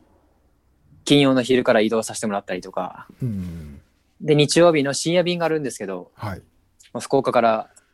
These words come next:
Speaker 1: 夜中の十二時に船が出て、
Speaker 2: はい。
Speaker 1: で、朝の五時に対馬に着いて、
Speaker 2: うん。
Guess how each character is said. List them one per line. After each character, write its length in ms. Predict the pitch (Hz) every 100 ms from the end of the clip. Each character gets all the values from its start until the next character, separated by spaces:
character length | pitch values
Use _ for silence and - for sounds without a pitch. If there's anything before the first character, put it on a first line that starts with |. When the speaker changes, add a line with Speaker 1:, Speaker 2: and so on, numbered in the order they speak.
| _
Speaker 1:
夜 160 | - 117
中 160 | 120
の 100 | 117
十 200 | 110 110
二 80 | 113
時 140 | 107 110
に 120 | 98
船 160 | 110
が 100 | 104
出 120 | 90 90
て、 320 | - 85 - _
Speaker 2:
は 220 | - 98
い。 40 | - _ _ _ _ _ _ -
Speaker 1:
で、 140 | 160
朝 220 | 127 -
の 100 | 120
五 140 | 110 113
時 120 | 113
に 220 | 113 117
対 220 | - -
馬 80 | 110
に 100 | 101
着 200 | - 110
い 40 | 104
て、 440 | - 185 117 -
Speaker 2:
う 40 | -
ん。 200 | 80